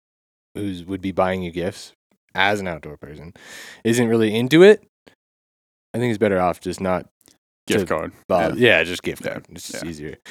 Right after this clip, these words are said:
Speaker 1: Like, dude,
Speaker 2: You're
Speaker 1: I,
Speaker 2: right.
Speaker 1: I got a Cabela's gift card last Christmas for, like, a hundred bucks from, like, my sister or something. I was like, "This is amazing."
Speaker 2: Yeah.
Speaker 1: Like, I, I bought a lot of Cast <laughs> Masters.
Speaker 2: Yeah.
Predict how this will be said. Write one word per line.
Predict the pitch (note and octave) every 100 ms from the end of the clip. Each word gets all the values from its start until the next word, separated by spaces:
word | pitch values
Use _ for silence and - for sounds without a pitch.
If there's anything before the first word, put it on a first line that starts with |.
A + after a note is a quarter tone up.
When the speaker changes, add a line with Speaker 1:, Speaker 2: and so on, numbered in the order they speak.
| - -
Speaker 1:
Like, | F#3+
dude, | G3
Speaker 2:
You're | D#3+
Speaker 1:
I, | E3+
Speaker 2:
right. | F3+
Speaker 1:
I | E3+
got | G3+
a | G#2+
Cabela's | - G2+ G#2+ B2 B2+
gift | C#3+ C#3+
card | E3 F3 F3 - -
last | C#3 C#3
Christmas | - D3 D#3+
for, | -
like, | F2+
a | -
hundred | A#2+ A2+
bucks | A#2+ C#3
from, | B2
like, | A2+ A2
my | G#2
sister | - A#2+ C#3+
or | C#3
something. | D3 D3+ C#3 -
I | G#2
was | F#2+
like, | F2
"This | C#3+ D#3+
is | G2 - _ _ _ -
amazing." | A#2+ G3 G#2+ F2 -
Speaker 2:
Yeah. | A#2+ C#3
Speaker 1:
Like, | -
I, | A#2 G#2+ - _ -
I | A2
bought | G#2+ G2 - _ _ - _ _ -
a |
lot | F#2 F#2 G2+ A2+
of | G#2+
Cast | A2+ G2 F#2+
<laughs> |
Masters. | G2+ - - - - C3
Speaker 2:
Yeah. | - G#2 F#3 A3+